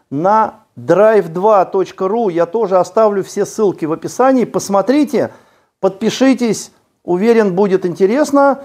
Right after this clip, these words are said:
Если вы подписаны на драйв два, э, и есть там в аккаунте, то вам это легко. Если нет, то просто заходите, смотрите.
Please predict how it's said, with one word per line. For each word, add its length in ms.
Если 320
вы 100
подписаны 600
на 100
драйв 340
два, 840
э, 60
и 60
есть 360
там 180
в 60
аккаунте, 540
то 180
вам 220
это 120
легко. 360
Если 240
нет, 180
то 80
просто 320
заходите, 460
смотрите. 580